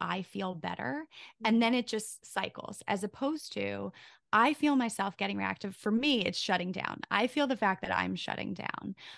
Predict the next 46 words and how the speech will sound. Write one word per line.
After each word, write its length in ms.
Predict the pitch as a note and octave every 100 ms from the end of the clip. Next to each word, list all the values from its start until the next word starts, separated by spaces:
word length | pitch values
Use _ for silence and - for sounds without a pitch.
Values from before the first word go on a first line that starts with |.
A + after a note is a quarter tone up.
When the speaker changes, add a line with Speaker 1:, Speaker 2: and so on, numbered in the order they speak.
| -
Speaker 1:
When 260 | G3 A3 C#4
I 80 | D4
start 300 | - A3+ -
shutting 320 | G3 G3 F#3+
down, 360 | F#3+ F#3+ F#3+ -
I 180 | G3 G#3+
need 180 | A#3 -
to 100 | G#3
say, 240 | G3 F#3
"Hey, 120 | F#3
listen, 520 | G3 G3 F#2 F#3 G3 - - - - -
I 120 | G#3+
recognize 840 | A#3+ A3+ G#3+ A3 G#3 G3+ G3 - -
we 140 | F#3+
need 160 | F#3+ G3
to 120 | G#3 G3+ -
keep 220 | - B3 -
talking 460 | - G3 - G3
about 300 | G3 - - -
this, 420 | - A3+ - - - - -
but 120 | G#3+
Speaker 2:
Mm-hmm. 140 | G3 G3+
Speaker 1:
I 100 | A3+
need 260 | A#3 G#3+ -
a 60 |
little 240 | G3 G3 G3
bit 140 | G3
of 80 | F#3+
space 420 | - G3 A3 B3
so 100 | G#3
that 180 | F#3+ - -
I 180 | G3+ A#3+
can 180 | A#3
regulate 420 | A#3 G#3 G#3 G3+ G3
my 180 | F#3
own 100 | F#3
emotions, 420 | F#3 F#3 F3 F#3+ F3
and 100 | G3
then 120 | F#3
we 100 | F#3
can 160 | F3+ G3
come 260 | - F3+ F3
back 240 | - -
to 100 | -
this 200 | - -
conversation." 960 | - G2 G2 F#2+ - - - - -